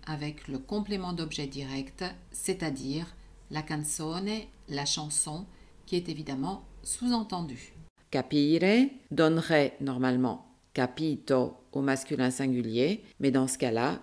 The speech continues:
il s'agit d'un féminin singulier, donc capita. Io ho pensato a lei tutto il giorno. La dernière phrase, quant à elle, a deux réponses possibles. Noi siamo stati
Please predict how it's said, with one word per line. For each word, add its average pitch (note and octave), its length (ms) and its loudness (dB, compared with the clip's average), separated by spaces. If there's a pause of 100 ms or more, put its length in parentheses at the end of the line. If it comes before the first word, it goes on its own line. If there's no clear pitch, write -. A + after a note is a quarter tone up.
(100)
il D3+ 100 0
s'agit C#3 520 0 (100)
d'un B2+ 360 -2
féminin F#3+ 680 6
singulier, B2 800 -2
donc C#3+ 520 0 (100)
capita. - 640 -4 (260)
Io E3 540 0
ho E3 160 -2
pensato E3 640 -2
a D3 100 2
lei D3 440 -2
tutto G3 260 -4
il D#3+ 140 2
giorno. C#3+ 680 -2 (1300)
La C#3 140 4
dernière F3 380 6
phrase, F#3 320 -2
quant D#3+ 220 -2
à D#3+ 60 2
elle, F3+ 420 4 (160)
a C3+ 160 -2
deux F#3 340 8
réponses D3+ 500 0
possibles. B2 760 -2 (640)
Noi D#3+ 360 4
siamo D3+ 580 2
stati C3 800 -2